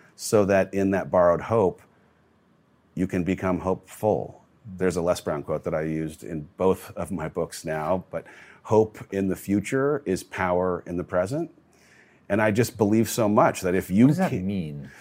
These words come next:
Speaker 1: It, it, basically, if you can't cast a hopeful vision for what is possible next, you will be left powerless in the present to even get there or, or, or, or make any kind of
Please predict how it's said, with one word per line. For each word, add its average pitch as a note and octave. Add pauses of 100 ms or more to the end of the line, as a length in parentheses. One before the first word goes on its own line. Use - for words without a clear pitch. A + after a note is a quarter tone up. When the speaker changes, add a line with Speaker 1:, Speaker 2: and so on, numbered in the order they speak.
(260)
Speaker 1:
It, E3+
it, D3
basically, E3+
if C3
you D3
can't D3+
cast B2+
a G#2
hopeful A#2+
vision F2 (320)
for G#2+
what G2
is G2+
possible G2
next, E2 (460)
you A#2
will C#3+
be A2+
left G#2
powerless B2
in G#2
the F#2
present B2 (120)
to G#2+
even F#2+
get F#2
there G1+
or, E2
or, G#2+
or, G#2+
or A2+
make B2
any E3
kind A#2
of F#2